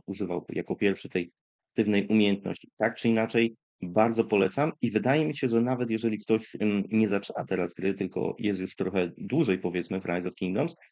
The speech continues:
to i tak opłaca się, e, o tym pomyśleć, e, i gdzieś tam może przekierować, żeby właśnie spróbować jeden, mieć przynajmniej jeden marsz z każdego typu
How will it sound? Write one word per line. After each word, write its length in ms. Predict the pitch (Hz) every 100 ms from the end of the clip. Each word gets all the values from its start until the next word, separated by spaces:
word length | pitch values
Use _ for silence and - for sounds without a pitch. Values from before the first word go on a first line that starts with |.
| _
to 100 | 156
i 100 | 147
tak 260 | - 120 -
opłaca 480 | - - 113 117 95
się, 260 | - 104 107 - _ _ 104
e, 280 | 104 101 101
o 80 | 117
tym 180 | - 104
pomyśleć, 560 | 104 107 - 156 196 - _ _ _
e, 220 | 110 110
i 340 | 110 - 147 151
gdzieś 300 | - 117 -
tam 160 | 113
może 240 | 110 110 113
przekierować, 720 | - 113 127 120 95 85 -
żeby 220 | 90 98
właśnie 560 | 92 92 90 - 92 92 _ _
spróbować 640 | - - 113 110 92 90 98
jeden, 320 | 101 104 98 -
mieć 240 | 107 123 127
przynajmniej 640 | - 110 107 110 107 101 - -
jeden 520 | 95 113 123 123 113
marsz 380 | 98 98 98 -
z 80 | -
każdego 400 | - 92 92 90
typu 380 | - - 185